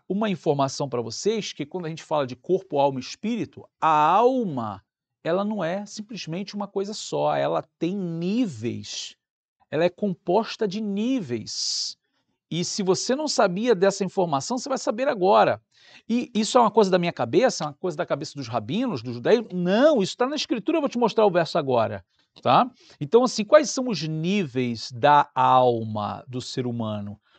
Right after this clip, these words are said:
Né? Então, nós temos aqui, olha, Nefesh, Ruach, Neshama, Hayá e Eridá.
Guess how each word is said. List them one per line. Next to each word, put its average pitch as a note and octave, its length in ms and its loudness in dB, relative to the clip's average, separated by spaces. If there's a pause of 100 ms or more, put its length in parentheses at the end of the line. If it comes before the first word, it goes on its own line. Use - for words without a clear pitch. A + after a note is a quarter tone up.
(100)
Né? C#3+ 80 -2
Então, F#3+ 200 0
nós A3 200 -2
temos G3 180 -2
aqui, F3 180 0
olha, A2+ 240 0 (400)
Nefesh, D3+ 1200 2 (500)
Ruach, A#3 920 4 (440)
Neshama, G3+ 1200 2 (640)
Hayá G#3+ 680 6 (320)
e A3 200 0
Eridá. C3 720 4